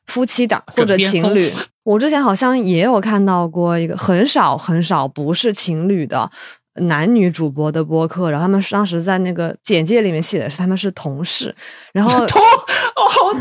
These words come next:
Speaker 2: 可怜啊。
Speaker 1: <laughs> 对，然后当时我就有一丝淡淡的困惑，包括像我们俩聊Tinder那期的时候，也会有一些评论，他们就会说：“你们俩聊这么投缘，不如你们俩在一起吧。”然后当时我就很生气。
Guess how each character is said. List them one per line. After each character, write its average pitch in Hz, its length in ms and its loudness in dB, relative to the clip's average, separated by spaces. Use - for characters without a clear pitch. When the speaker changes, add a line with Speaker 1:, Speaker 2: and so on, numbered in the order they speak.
Speaker 2:
可 466 380 4
怜 285 180 4
啊。 - 140 -2
Speaker 1:
<laughs> 359 160 2
对， 403 60 -2
然 277 80 -2
后 285 80 2
当 320 120 2
时 330 80 -2
我 254 160 2
就 269 180 4
有 262 220 6
一 262 100 4
丝 285 140 0
淡 269 140 -2
淡 269 100 0
的 240 80 2
困 247 240 2
惑， 208 240 -2
包 330 140 4
括 330 140 2
像 311 140 2
我 202 80 2
们 208 120 2
俩 220 140 2
聊 175 120 2
Tinder 233 320 2
那 202 120 2
期 190 160 -6
的 185 100 0
时 165 180 -4
候， 156 260 -4
也 208 160 2
会 262 140 4
有 185 120 4
一 - 20 2
些 190 140 0
评 165 260 -2
论， 180 140 -2
他 208 100 -2
们 202 120 0
就 202 120 -2
会 196 80 0
说 190 280 -2
：“你 220 100 4
们 247 80 4
俩 294 200 4
聊 190 180 2
这 269 60 0
么 262 80 -2
投 202 180 2
缘， 190 220 2
不 269 80 -2
如 277 80 2
你 214 100 4
们 214 100 2
俩 233 80 2
在 214 200 2
一 - 20 0
起 202 160 -2
吧。” - 320 -2
然 226 100 2
后 262 80 4
当 320 140 4
时 359 160 2
我 254 180 4
就 254 120 2
很 285 320 2
生 269 180 4
气。 370 100 4